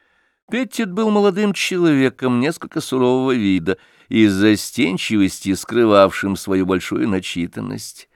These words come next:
Мы с ним были друзьями. Отец его держал лавку в городке, называвшемся Хоссия.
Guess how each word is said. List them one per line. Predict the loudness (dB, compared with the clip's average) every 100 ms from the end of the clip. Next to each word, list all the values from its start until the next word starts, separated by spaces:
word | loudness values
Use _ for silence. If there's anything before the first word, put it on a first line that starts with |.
| _ _ _ _ -4
Мы | -2
с | 0 0
ним | 0
были | 2 0 0
друзьями. | 0 -2 -2 -2 0 0 -2 -8 _ _ _ _ _
Отец | 0 2 2 0 2
его | 2 4
держал | 4 4 4 4
лавку | 4 4 2 -2 -6 -4
в | -2
городке, | -2 -2 -2 -4 -2
называвшемся | -2 0 -2 -2 -6 -6 -6 -8
Хоссия. | -6 -2 0 -2 -8 -2 0